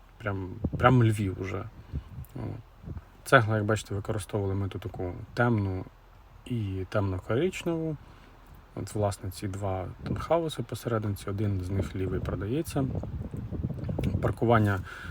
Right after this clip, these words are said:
дуже зробили, дуже удобним, зробили ширшу дорогу, щоб люди відразу біля будинку могли поставити своє авто. Тобто, ну,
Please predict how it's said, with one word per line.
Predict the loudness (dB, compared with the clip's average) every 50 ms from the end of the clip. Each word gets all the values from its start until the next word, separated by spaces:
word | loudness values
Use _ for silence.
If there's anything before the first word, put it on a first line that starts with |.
| -10 -8 -4
дуже | 0 2 2 4 4 2
зробили, | 2 2 2 4 4 4 2 2
дуже | 0 0 -2 0 0
удобним, | 0 2 2 4 4 4 4
зробили | 4 2 2 2 2 2
ширшу | 0 0 0 -2 -2 -2 -2 -2
дорогу, | 0 0 2 2 0 0
щоб | -2 -2 -2 0 2
люди | 2 2 2 2
відразу | 0 2 4 4 4 4 4 2
біля | 0 0 0 0
будинку | 0 0 2 4 4 4 4 4 2
могли | 0 2 2 2 2 0
поставити | -2 -4 -4 -2 -2 0 -2 -2 -4 -8
своє | -8 -6 -4 -4 -2 -2
авто. | -4 -4 -6 -6 -4 -2 -2 0 -2 -2 -4
Тобто, | -6 -6 -6 -6 -6 -6 -4 0
ну, | 0 0 0